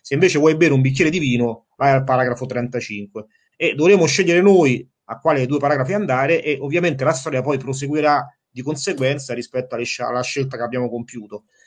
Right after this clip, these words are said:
Eh, questo è proprio lo, lo schema basico del libro game, quindi l'elemento principale che caratterizza il libro game è l'interattività. Il lettore può interagire sul testo e, eh, condizionare la storia facendo in modo che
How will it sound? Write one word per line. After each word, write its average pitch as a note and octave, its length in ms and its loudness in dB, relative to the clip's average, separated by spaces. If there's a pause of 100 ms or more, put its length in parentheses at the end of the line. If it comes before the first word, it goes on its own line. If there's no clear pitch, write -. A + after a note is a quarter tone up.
(100)
Eh, A#2 800 0
questo D#3+ 260 2
è C3+ 60 0
proprio D#3 280 2
lo, D3 100 2
lo D#3 100 0
schema D#3 380 2
basico A#2+ 540 0
del A#2+ 100 -4
libro A#2 240 -6
game, A2+ 260 -4
quindi C3+ 340 0 (280)
l'elemento F3 480 2
principale C#3+ 680 0
che A#2+ 100 -4
caratterizza C#3 800 -4
il D3 100 -14
libro F#3 200 0
game E3 220 4
è - 20 4
l'interattività. C3+ 960 -4
Il C#3+ 120 -12
lettore F#3+ 380 2
può F3 120 4
interagire D3+ 600 0
sul F3+ 220 -8
testo F#3+ 640 0 (200)
e, E3+ 280 0
eh, C#3 460 2
condizionare D#3 540 0
la E3+ 80 4
storia F3 320 0
facendo D#3 280 0
in F3 60 2
modo D#3+ 260 2
che C3 360 -4